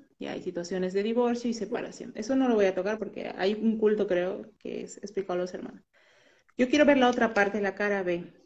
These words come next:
los hijos de familias divorciadas. Eh, si bien sabemos este mensaje,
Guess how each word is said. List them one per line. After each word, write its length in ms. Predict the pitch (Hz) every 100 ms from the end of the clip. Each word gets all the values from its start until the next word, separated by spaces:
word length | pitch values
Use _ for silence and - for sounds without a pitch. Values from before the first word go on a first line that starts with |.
| -
los 220 | 190 196
hijos 380 | 185 - - - _ _ _ _
de 120 | - 190
familias 440 | 190 185 185 185
divorciadas. 640 | 165 170 - 170 - - - _ _ _ _ _ _ _ _ _ _ _ -
Eh, 400 | - 202 190 185
si 180 | 180 233
bien 200 | 220 294 - _ _
sabemos 340 | 294 240 233
este 200 | 262 254
mensaje, 380 | 226 196 208 202